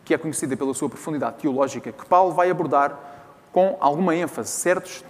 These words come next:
temas centrais do cristianismo, temas centrais em relação ao estado do ser humano, a quem é o homem, porque é que o homem precisa de salvação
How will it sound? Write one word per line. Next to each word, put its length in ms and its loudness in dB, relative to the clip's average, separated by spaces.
temas 480 2
centrais 640 -4
do 120 -8
cristianismo, 640 -8
temas 360 -4
centrais 480 -6
em 120 -10
relação 400 -6
ao 100 0
estado 380 0
do 80 -6
ser 200 -2
humano, 400 -4
a 80 -14
quem 280 -4
é 40 2
o 120 0
homem, 280 -2
porque 220 -2
é 60 4
que 100 -10
o 60 0
homem 180 -2
precisa 260 -8
de 60 -8
salvação 560 -10